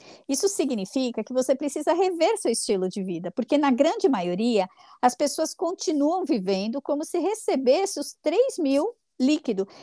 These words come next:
e por isso que passam a ser escravas do consignado, pois não revisaram o estilo de vida. Isso é muito importante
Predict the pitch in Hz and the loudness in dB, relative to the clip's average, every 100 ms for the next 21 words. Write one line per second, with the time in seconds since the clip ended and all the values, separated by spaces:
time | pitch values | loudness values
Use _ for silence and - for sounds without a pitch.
0 | - 349 339 330 311 339 - 381 381 - | 0 0 4 6 6 4 2 -2 -2 2
1 | 277 285 - 269 269 285 254 262 - 277 | 4 4 0 -6 -4 -4 -4 -6 -8 -4
2 | 247 262 277 269 269 285 285 - 285 330 | -2 -2 -6 -8 -8 -6 -6 -6 -6 -4
3 | 269 247 - - 262 277 277 285 311 330 | -2 -2 -2 0 2 2 0 0 0 0
4 | 320 226 254 294 262 208 196 - 202 190 | -2 0 2 2 -2 -4 -6 -4 -4 -2
5 | 196 190 196 247 - 349 311 269 285 320 | -4 -4 -4 -4 -2 -2 0 2 2 2
6 | 269 - 214 - 220 - | -2 -2 -2 -2 -4 -6